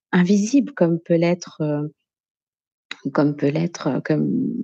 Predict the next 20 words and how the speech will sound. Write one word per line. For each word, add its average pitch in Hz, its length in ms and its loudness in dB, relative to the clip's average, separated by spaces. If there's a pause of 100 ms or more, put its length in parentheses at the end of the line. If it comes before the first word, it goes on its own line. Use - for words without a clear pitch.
(200)
les 151 120 0
géants 160 380 2
du 160 160 0
web 165 260 2
nous 156 200 2
le 156 80 0
proposent 160 420 0
aujourd'hui. 185 300 2
On 156 180 2
a 143 120 2
la 143 180 0 (180)
totalité 170 680 0
des 156 120 -4
services 170 680 -2
et 147 180 2 (460)
une 147 160 4
abondance 165 440 2
de 165 80 -4
services, 170 460 -4
mais 165 160 0